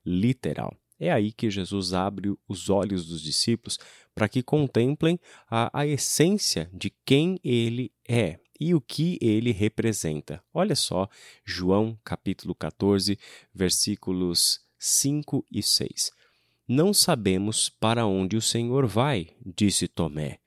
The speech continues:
"Como podemos conhecer o caminho?" Jesus disse, "Eu sou o caminho, a verdade e a vida. Ninguém pode vir ao Pai senão por mim." Você percebe que a dúvida de Tomé,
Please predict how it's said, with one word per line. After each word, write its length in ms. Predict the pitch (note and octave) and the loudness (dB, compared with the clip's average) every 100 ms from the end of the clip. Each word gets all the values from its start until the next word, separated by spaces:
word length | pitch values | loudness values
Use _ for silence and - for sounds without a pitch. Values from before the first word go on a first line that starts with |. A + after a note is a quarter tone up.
| _ _ _ _ - | _ _ _ _ 2
"Como 340 | D3 G3+ F3+ | 6 8 6
podemos 600 | - A2+ F2+ F#2 F#2 - | 2 2 2 0 0 -2
conhecer 580 | - G#2 F#2 - A2+ E2+ | 0 2 2 0 2 0
o 80 | E2 | -2
caminho?" 560 | - D#2 F2+ F3 A#2+ - _ _ | -4 -2 2 2 2 -2 _ _
Jesus 500 | - F#2+ E2 F2+ C3+ | -2 0 0 2 0
disse, 440 | A#2+ G#2 G#2 - - _ _ _ _ - | 0 -2 0 -2 -4 _ _ _ _ 2
"Eu 280 | B2+ G3 | 4 4
sou 560 | F#3+ - G#2+ G2 F2+ - _ | 2 2 4 4 4 0 _
o 140 | - A2+ | 0 0
caminho, 680 | - D#3 G#2+ F#2+ F#2+ E2 - _ _ _ | 2 0 2 2 2 0 -4 _ _ _
a 180 | - D3 | 2 2
verdade 720 | D#3 G3 F3 G#2 E2+ E2 - - _ _ - | 4 2 4 4 4 2 -4 -12 _ _ 2
e 160 | F#3+ | 4
a 80 | C3+ | 4
vida. 480 | E2+ E2 E2 - - _ _ _ - | 2 -4 -8 -8 -10 _ _ _ 0
Ninguém 540 | G2+ A2 G2 A#2 F3+ | 4 6 6 4 4
pode 420 | - C#3+ D3+ A#2 | 2 4 4 4
vir 280 | G#2+ G2+ A#2+ | 0 0 2
ao 120 | E3 | 2
Pai 420 | E3 - F#2 F#2+ G2+ _ _ | 0 0 0 0 -4 _ _
senão 540 | - - C#3 F#2 E2+ | -4 0 0 0 -2
por 260 | E2 - D#2 | -4 -8 -10
mim." 220 | - C#2+ - _ - - - - - - | -10 -12 -16 _ -20 -20 -20 -20 -20 -8
Você 140 | - | -4
percebe 540 | F3 C#3 - D#3+ C#3+ A2 | 0 0 2 2 2 -2
que 320 | - G#2 - | 0 0 0
a 160 | G#2+ G2+ | 0 0
dúvida 520 | G2+ D#3+ C3+ F#2+ F#2 | 2 2 0 -2 -2
de 140 | E2 | -4
Tomé, 520 | - E2 D#2+ G#2 G#2+ | -4 -4 -2 0 -2